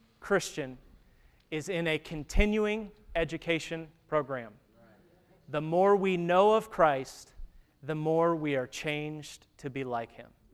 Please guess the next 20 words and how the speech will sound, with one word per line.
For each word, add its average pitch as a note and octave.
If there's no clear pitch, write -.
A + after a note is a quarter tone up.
But D#3+
in D#3+
order A3+
for -
that F3
to F#3
happen, C#3
we G3
have A3
to F3+
come F#3+
to F3+
a D3+
point E3+
in D3
our F3+
hearts -
where D#3
we D#3+
settle D3+